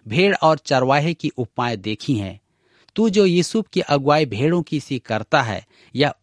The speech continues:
उस समय के संबंध में है जब इसराइल जंगल से होकर प्रतिज्ञा के देश की ओर स्थायी निवास हेतु जा रहा था। उस समय इसराइल का चरवाहा यहोवा उनका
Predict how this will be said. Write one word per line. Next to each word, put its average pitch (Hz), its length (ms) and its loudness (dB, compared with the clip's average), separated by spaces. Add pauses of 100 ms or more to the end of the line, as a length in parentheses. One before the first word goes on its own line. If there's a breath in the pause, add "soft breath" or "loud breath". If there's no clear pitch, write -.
उस 190 140 0
समय 165 380 -2
के 165 180 -6
संबंध 120 460 -2
में 104 160 -6
है 110 260 -8
जब 147 360 0
इसराइल 113 560 -2 (240 loud breath)
जंगल 180 420 2
से 175 140 -6
होकर 151 340 -2
प्रतिज्ञा 147 600 -4
के 143 160 -6
देश 135 380 -2
की - 280 -6
ओर 127 300 6 (280 soft breath)
स्थायी 156 400 0
निवास 139 540 0
हेतु 117 420 -2 (260 soft breath)
जा 107 320 -2
रहा 104 220 -4
था। 95 320 -12 (340 soft breath)
उस 208 140 4
समय 196 260 2
इसराइल 160 460 -2
का 151 140 -4
चरवाहा 117 680 0 (260)
यहोवा 156 560 2
उनका 127 420 2